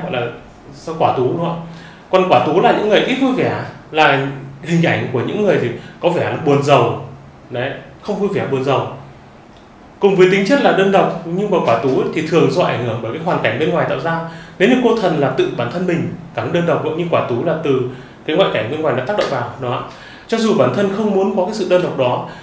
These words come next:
nhưng mà dễ lâm vào cái tình trạng là đơn độc và bị hao tổn. Ví dụ như là bị quá bụa này, mất con, bị xa lánh, bị hàng xóm láng giềng không thân thiết, hoặc là gì, bị, à, hàng xóm láng giềng, à, là dạng cô thần, hoặc là gì,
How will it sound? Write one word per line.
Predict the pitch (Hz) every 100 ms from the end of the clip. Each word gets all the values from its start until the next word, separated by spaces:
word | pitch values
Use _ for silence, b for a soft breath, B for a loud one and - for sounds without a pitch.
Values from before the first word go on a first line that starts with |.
| B
nhưng | 190 202
mà | 156 139 -
dễ | - 190
lâm | 233 208
vào | 165
cái | 151 190
tình | 143
trạng | 160 143
là | 139 156
đơn | 160
độc | 143 - - - -
và | 127 120
bị | 139
hao | 147
tổn. | 147 104 101 B B B -
Ví | 156
dụ | 196
như | 185
là | 165 143 127
bị | - 135
quá | 131 147 170
bụa | 185 180 147
này, | 127 110 147
mất | 175 -
con, | 160 156 156
bị | 156 -
xa | - 156 156
lánh, | 151 139 185
bị | 143
hàng | 127 120
xóm | 123 131
láng | 143 165
giềng | 147 117 -
không | 165
thân | 165 165
thiết, | 233 233 B B B -
hoặc | 131
là | 123
gì, | 120 123 B B -
bị, | 156 160 160
à, | 143 135 131 131 135
hàng | 139
xóm | 127 127
láng | 175 170
giềng, | 151 127 127 -
à, | 131 -
là | 131 127
dạng | 147 -
cô | 170 165
thần, | 143 120
hoặc | 120 120
là |
gì, | 117